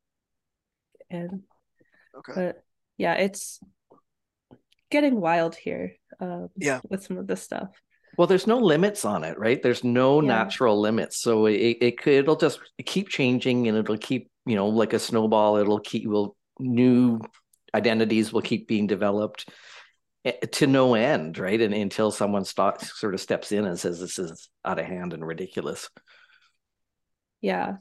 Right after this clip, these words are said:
Speaker 1: definitely. Like, I know that a lot of the, like, I don't know if there's, like, an of-,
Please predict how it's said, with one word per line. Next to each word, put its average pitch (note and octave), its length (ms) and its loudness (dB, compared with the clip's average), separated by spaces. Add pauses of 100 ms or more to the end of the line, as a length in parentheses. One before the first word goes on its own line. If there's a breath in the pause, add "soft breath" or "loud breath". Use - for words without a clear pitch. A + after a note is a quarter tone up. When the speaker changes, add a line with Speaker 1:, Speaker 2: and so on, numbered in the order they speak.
Speaker 1:
definitely. F#3 640 -4 (240)
Like, G#3+ 180 -2
I A#3+ 120 4
know C#4+ 100 4
that G4+ 120 0
a A3+ 40 0
lot G3 200 2
of A#3 100 -2
the, A3+ 100 -2
like, F#3 360 -6 (640)
I G3+ 60 -2
don't G3+ 80 2
know A3+ 60 0
if A#3+ 60 -8
there's, G#3 120 -6
like, G3 180 -4
an F#3+ 80 0
of-, F#3 160 -4